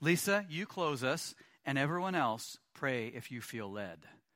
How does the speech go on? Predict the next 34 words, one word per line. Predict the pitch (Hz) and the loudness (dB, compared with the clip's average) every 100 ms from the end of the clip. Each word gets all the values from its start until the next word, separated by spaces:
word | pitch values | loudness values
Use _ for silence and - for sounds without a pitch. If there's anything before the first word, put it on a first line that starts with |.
| _ _ _ | _ _ _
One | - | -8
of | 120 | -4
the | 127 | 0
most | 139 - | -2 4
awkward | 160 165 170 | 2 4 2
moments. | 160 143 110 | 4 4 0
He | 139 | -2
says, | 143 135 | 0 2
"Suddenly | 185 208 202 | 2 2 2
there's | 185 156 | 2 4
an | 160 | 2
expectation. | 165 - 156 - 170 - 110 90 - - | 0 -2 -6 -2 -4 -2 -4 -6 -16 -4
In | 156 151 | 0 4
less | 160 202 - | 4 4 2
than | 196 | 0
a | 165 | 0
minute, | 156 202 160 131 | 2 2 0 0
that | 147 151 | 2 2
opening | 170 180 202 196 | 0 -4 -2 -4
prayer | - 185 156 127 | -2 0 2 0
is | 117 | -2
going | 139 135 | -2 -2
to | |
be | 123 127 | -2 -6
finished, | - 180 131 110 - - - - - - | -4 -2 -2 -2 -6 -12 -18 -20 -20 -4
and | 135 | 0
you'll | 131 156 | 2 0
be | 170 | 0
faced | 170 135 117 - | 0 0 -2 -4
with | 113 | -8
an | 117 | -6
incredibly | 107 - 135 135 139 143 | -8 -4 -4 -4 -4 -6
difficult | 147 117 139 139 - 110 101 | -6 -4 -4 -4 -10 -10 -10
decision. | 113 117 151 143 110 | -10 -8 -4 -4 -6